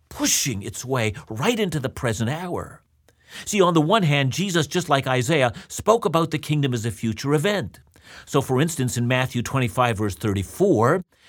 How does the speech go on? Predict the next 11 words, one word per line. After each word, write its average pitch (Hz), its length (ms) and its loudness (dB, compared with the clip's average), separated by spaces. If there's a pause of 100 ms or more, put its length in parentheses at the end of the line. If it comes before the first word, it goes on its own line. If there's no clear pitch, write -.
(140)
Jesus 175 380 2
tells 190 440 0
us 101 360 -4 (180)
about 151 260 2
what 170 180 4
will 185 120 2
happen 143 320 0
when 123 120 2
he 135 60 0
comes 120 340 -2
again. 104 400 -2